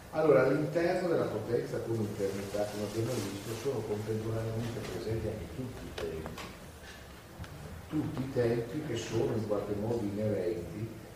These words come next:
alla configurazione concreta dei modi. Cioè, voglio dire, se io sono un modo, io rispetto alla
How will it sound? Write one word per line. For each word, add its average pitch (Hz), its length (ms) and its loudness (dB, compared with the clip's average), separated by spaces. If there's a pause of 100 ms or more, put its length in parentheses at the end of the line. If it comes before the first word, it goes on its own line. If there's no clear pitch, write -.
alla 123 260 2
configurazione 113 1120 2
concreta - 540 6
dei - 300 0
modi. - 260 -2 (720)
Cioè, 123 120 4
voglio 131 260 4
dire, 107 280 4
se 113 200 0
io 151 340 2
sono - 280 0
un 87 600 -2
modo, - 680 -2 (1200)
io - 360 8
rispetto 110 680 4
alla 101 440 6